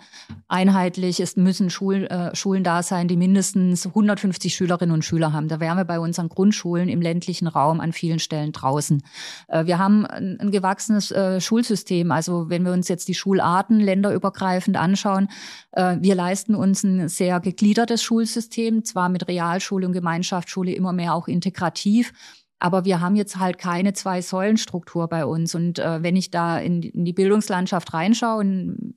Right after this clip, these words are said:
ich mache das ja jetzt schon eine Weile, dann würde ich da wahrscheinlich auf, äh, ge-, ziemlich Widerstand stoßen, wenn wir jetzt da nochmals in so eine Reform reingehen würden. Also das sind schon so Dinge, ähm, ich glaub, vieles entwickelt sich einfach über die Zeit hinweg und jetzt, äh,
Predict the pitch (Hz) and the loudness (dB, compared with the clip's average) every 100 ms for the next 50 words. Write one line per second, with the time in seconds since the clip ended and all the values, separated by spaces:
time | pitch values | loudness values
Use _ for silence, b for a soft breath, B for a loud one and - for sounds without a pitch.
0 | - - 165 202 233 226 214 - 214 196 | -14 -4 -2 0 0 0 -2 0 0 0
1 | 196 196 208 202 B B B B 180 190 | 0 0 -2 -4 B B B B 2 4
2 | - - - 175 202 208 214 - 196 185 | 2 -10 -8 0 2 2 0 0 0 0
3 | 190 202 202 185 180 - - 185 180 - | 0 0 0 -2 -4 -6 -4 -4 -4 -6
4 | - - - - 196 190 220 247 226 - | -12 -14 -12 2 4 4 4 2 2 0
5 | 170 - 175 175 180 175 175 175 175 165 | -2 0 -2 0 0 -2 -2 -2 -4 -2
6 | 175 185 214 190 165 165 160 160 160 - | -2 2 0 0 -2 -4 -6 -4 -6 -6
7 | 151 156 151 151 151 151 156 156 147 156 | -6 -6 -6 -6 -6 -6 -6 -4 -4 -2
8 | 165 175 185 180 214 - 214 226 220 220 | -4 -2 -4 2 2 2 2 2 0 0
9 | 214 220 208 B B B - 185 190 196 | 2 2 -2 B B B -2 2 4 2
10 | - 208 - 208 214 - _ _ _ _ | 0 -6 0 0 0 -8 _ _ _ _
11 | - 240 233 170 190 240 285 262 254 - | 2 4 4 2 2 2 0 -2 -4 -2
12 | 226 226 233 220 220 214 208 214 202 196 | 0 0 -2 -2 -4 -4 -4 -4 -4 -2
13 | 214 202 202 - 107 95 - - - 165 | -2 -2 -4 -4 -4 -4 -8 -10 -4 -2
14 | 170 | -2